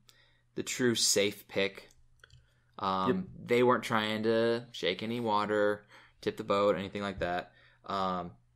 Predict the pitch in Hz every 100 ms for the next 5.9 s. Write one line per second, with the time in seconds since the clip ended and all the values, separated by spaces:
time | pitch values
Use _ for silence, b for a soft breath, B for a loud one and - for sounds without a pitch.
0 | _ - 120 113 101 95 92 90 - _
1 | - 110 107 98 92 92 - - 95 92
2 | 90 90 - 87 - - b b b b
3 | b 143 165 190 185 170 165 - - 120
4 | 113 - 120 127 156 170 135 120 113 -
5 | - 110 92 - 107 107 104 101